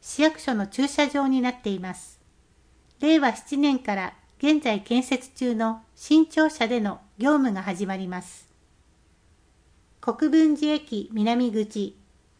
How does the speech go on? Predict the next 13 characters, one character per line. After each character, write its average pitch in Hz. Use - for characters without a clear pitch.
昭 302
和 302
三 302
十 208
九、 208
千 320
九 254
百 202
六 185
十 226
四 208
年、 196
祝 -